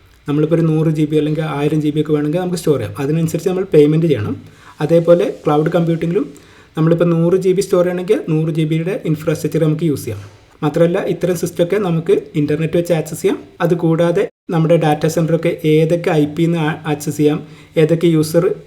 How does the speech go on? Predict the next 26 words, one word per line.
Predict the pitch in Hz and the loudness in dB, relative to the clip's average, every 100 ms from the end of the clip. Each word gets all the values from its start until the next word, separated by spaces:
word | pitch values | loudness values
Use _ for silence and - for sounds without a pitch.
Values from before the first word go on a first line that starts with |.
| - 151 | -4 -4
ആക്സസ് | 151 - | -4 -4
ചെയ്യാം, | 165 175 | 0 0
അതൊക്കെ | 165 170 185 | 0 0 0
നമുക്ക് | 180 180 175 | -2 0 2
കോൺഫിഗർ | 175 - 156 | 2 0 -6
ചെയ്യാം. | 139 117 160 | -6 -2 0
അതുകൂടാതെ | 170 170 160 165 175 | 2 2 0 0 0
നമുക്ക് | 165 165 185 208 - 147 | 0 0 0 -2 -8 -6
ഡാറ്റ | 143 143 - - 208 - - - - | -4 -4 -6 -6 -6 -6 -16 -8 -2
സെക്യൂർ | 160 - 170 170 | -2 2 4 6
ചെയ്യാൻ | 160 160 | 4 2
വേണ്ടി | 160 180 - 156 | 0 -2 2 2
എൻക്രിപ്ഷൻ | 151 156 147 170 160 | 2 0 0 0 0
യൂസ് | 123 | -2
ചെയ്യാം. | - - - - - _ - | -6 -10 -16 -20 -20 _ -4
നമ്മുടെ | 143 147 165 156 | -2 2 2 2
ഡാറ്റ | 147 156 190 - 151 | -2 -2 -4 0 2
എൻക്രിപ്റ്റ് | 151 160 156 175 | 2 0 2 2
ചെയ്ത് | 165 | 2
സ്റ്റോർ | 170 151 147 | 2 4 6
ചെയ്ത് | 151 | 4
കഴിഞ്ഞിട്ടുണ്ടെങ്കിൽ | 143 135 131 147 214 - - - 156 | 4 2 -2 -6 -8 -12 -20 -4 2
even | 156 175 175 | 2 2 -4
Azure-ന് | 151 135 165 175 175 | -4 2 4 4 2
ആയിക്കോട്ടെ | 165 147 - 156 | 0 0 0 0
അല്ലെങ്കിൽ | 147 151 | 0 0